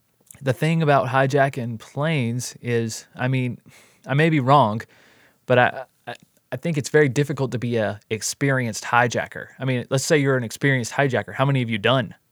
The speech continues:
successfully? How many planes you hijacked? One? Two?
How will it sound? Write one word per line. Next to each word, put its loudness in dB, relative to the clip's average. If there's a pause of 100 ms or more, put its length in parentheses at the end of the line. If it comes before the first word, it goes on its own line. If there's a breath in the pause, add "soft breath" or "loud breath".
(160)
successfully? -4
How -6
many -2
planes -2
you -8
hijacked? -14 (380)
One? -2 (800)
Two? -2